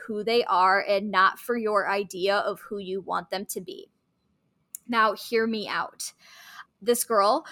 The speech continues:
was talking about how her life got ten times better when she accepted that her friends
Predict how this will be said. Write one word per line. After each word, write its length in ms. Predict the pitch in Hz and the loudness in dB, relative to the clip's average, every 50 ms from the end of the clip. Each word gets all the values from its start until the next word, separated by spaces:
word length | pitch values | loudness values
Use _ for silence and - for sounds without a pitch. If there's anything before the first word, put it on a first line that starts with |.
| - _ | -16 _
was 200 | - 277 262 - | -4 -4 -2 2
talking 340 | 262 208 214 - 240 247 247 | 2 2 2 2 -2 -4 0
about 240 | - 202 - 247 | 2 2 2 2
how 220 | 220 - 220 208 214 | 0 2 2 2 2
her 160 | 208 233 226 | 2 0 0
life 260 | 226 208 202 202 - | 2 2 0 0 0
got 220 | - 208 - - - | 0 -2 -2 -2 -6
ten 240 | - - 214 190 | -8 -6 -6 -6
times 280 | 214 - 247 247 254 - | -6 -4 -2 -2 -2 0
better 320 | - 185 180 185 196 202 | 0 0 2 2 2 0
when 140 | 190 190 190 | 0 -4 -6
she 260 | 196 - - 202 165 | -8 -6 -6 -6 -6
accepted 580 | - - - - - 185 - - - 233 233 208 | -6 -6 -6 -4 -4 -4 -6 -2 -2 -2 0 2
that 160 | 220 196 - | 0 0 0
her 180 | - 233 214 214 | -2 -6 -6 -6
friends 580 | - - 175 170 185 202 240 247 247 - - | -6 -6 -4 -4 -2 -2 -2 -2 -2 -4 -8